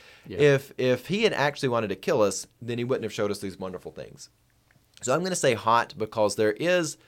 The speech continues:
Speaker 2: some issues at first, which again, we can all relate to. We all have issues in life.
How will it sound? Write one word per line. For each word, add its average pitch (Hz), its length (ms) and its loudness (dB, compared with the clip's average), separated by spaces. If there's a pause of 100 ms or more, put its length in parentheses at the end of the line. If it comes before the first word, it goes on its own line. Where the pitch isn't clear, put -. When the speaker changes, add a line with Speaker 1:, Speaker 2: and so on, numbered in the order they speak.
(200)
Speaker 2:
some 117 240 -4
issues 143 400 0
at - 100 -8
first, 92 400 -2 (440)
which 117 180 -2
again, 120 240 0
we 127 100 0
can 151 140 -2
all 123 100 2
relate 104 300 2
to. 95 100 -10
We 92 80 -4
all 117 140 0
have 131 120 0
issues 98 280 -6
in 87 80 -8
life. 82 240 -8